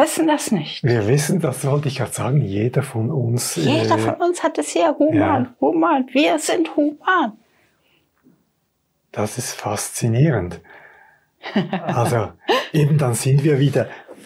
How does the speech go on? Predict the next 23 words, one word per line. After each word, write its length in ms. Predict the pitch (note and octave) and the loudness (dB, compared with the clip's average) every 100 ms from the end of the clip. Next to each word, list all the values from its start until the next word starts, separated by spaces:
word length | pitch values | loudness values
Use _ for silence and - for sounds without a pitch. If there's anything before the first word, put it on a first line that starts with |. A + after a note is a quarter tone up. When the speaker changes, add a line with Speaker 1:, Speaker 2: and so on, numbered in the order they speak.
| - _ | -20 _
Speaker 1:
Sind 240 | E3 D#3+ - _ _ - D#4+ | -16 -16 -18 _ _ -2 0
Speaker 2:
bei 60 | |
Speaker 1:
wir 80 | D4+ | 2
Speaker 2:
der, 100 | E4 | 0
Speaker 1:
ganz 240 | D#4 F4 G4+ | 0 0 2
Speaker 2:
bei 80 | - | 2
Speaker 1:
am 60 | |
Speaker 2:
der 100 | F3+ | 2
Speaker 1:
Ursprung. 260 | E4+ E4+ C3 | 2 2 2
Speaker 2:
Eingangsfrage 1200 | B2+ E3+ F#3 E3 D#3 C#3+ - - C#3+ C3 C#3 C#3 | 2 2 2 4 4 0 -4 -2 0 2 2 2
Speaker 1:
Ja. 200 | F#4 B4 A#2+ | 4 2 2
Speaker 2:
auch, 280 | B2 B2 - | 0 -2 -8
dass 340 | - A2+ A2 | -2 0 0
das 400 | - A2 - - _ - | -2 -2 -2 -8 _ -2
jedem 840 | D3+ A2 A2+ B2+ C#3+ D3+ C#3+ D3 | 0 2 4 4 4 2 4 2
Speaker 1:
Ja, 220 | C3 - | 2 0
Speaker 2:
Menschen 600 | A2 G#2+ A2 A#2+ C3 B2+ C#3+ | 2 2 2 0 0 0 0
Speaker 1:
das 320 | - - - | -4 -12 -4
ist 100 | C#3+ | 0
Speaker 2:
mitgegeben 720 | B2 B2+ - B2+ A#2+ G2+ G2 | 0 0 -2 -2 0 -2 0
Speaker 1:
richtig, 200 | G2+ G#2+ | -2 -2
Speaker 2:
ist. 220 | F2 - - | -6 -10 -14
Speaker 1:
ja. 140 | F#3+ | -18